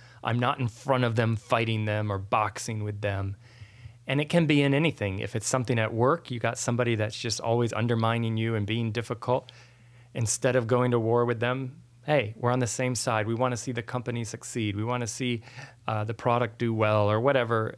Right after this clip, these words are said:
you know, goals you have at the company. Just that mental shift can make a huge difference, because they'll sense that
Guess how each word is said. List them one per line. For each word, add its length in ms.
you 180
know, 140
goals 480
you 80
have 300
at 100
the 80
company. 560
Just 320
that 160
mental 400
shift 560
can 160
make 180
a 60
huge 340
difference, 360
because 440
they'll 220
sense 720
that 220